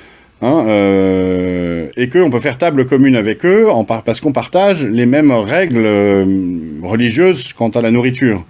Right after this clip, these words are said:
C'est le, le verset cinq de la sourate cinq. « Vous est permise la nourriture des gens du livre, et votre propre nourriture leur est permise. Les femmes vertueuses d-,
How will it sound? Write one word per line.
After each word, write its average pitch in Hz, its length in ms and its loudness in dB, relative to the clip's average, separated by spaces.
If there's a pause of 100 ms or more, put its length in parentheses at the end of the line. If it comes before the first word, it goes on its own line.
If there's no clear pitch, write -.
(640)
C'est 131 220 -2
le, 104 580 4
le 98 100 2
verset 110 420 0
cinq 127 280 -2
de 101 100 0
la 95 60 0
sourate 95 280 -2
cinq. « 170 340 -2
Vous 120 160 -2
est 147 60 2
permise 139 480 2
la 110 80 2
nourriture 127 560 0
des 104 100 2
gens 98 140 -2
du 98 120 -2
livre, 147 400 0
et 101 60 -2
votre 113 320 -2
propre 180 460 -2
nourriture 131 480 2
leur 98 160 0
est 95 60 -2
permise. 147 540 0 (540)
Les 123 140 0
femmes 160 240 2
vertueuses 139 480 2
d-, 131 80 0